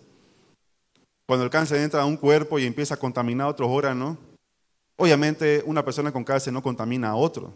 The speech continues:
¿cierto? No es una enfermedad que se contagia, pero un cuerpo sí se contagia. Y nosotros como iglesia somos un cuerpo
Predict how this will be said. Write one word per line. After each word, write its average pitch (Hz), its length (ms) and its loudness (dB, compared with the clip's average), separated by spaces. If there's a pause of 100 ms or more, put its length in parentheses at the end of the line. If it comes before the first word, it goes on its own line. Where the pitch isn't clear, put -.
(140)
¿cierto? 131 480 -4 (1000)
No 127 100 -2
es 139 60 2
una 139 100 0
enfermedad 123 380 0
que 117 100 -4
se 110 180 -10
contagia, 113 640 -4 (920)
pero 123 240 -2
un 160 280 2
cuerpo 143 460 4
sí 214 200 -2
se 151 120 0
contagia. 107 460 -6 (1300)
Y 151 100 -4
nosotros 208 340 0
como 170 200 0
iglesia 170 320 2
somos 151 260 0
un 165 140 -2
cuerpo 143 520 0